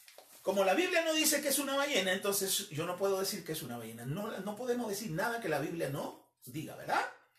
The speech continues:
Pero estaba investigando cuál es el animal más grande del agua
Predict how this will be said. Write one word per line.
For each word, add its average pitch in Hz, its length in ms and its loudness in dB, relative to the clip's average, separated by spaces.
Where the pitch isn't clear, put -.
Pero 180 160 2
estaba 277 460 4
investigando 220 560 0
cuál 294 120 -4
es 226 100 -2
el 214 100 -2
animal 185 340 0
más 190 180 0
grande 196 280 0
del 160 160 0
agua 214 320 0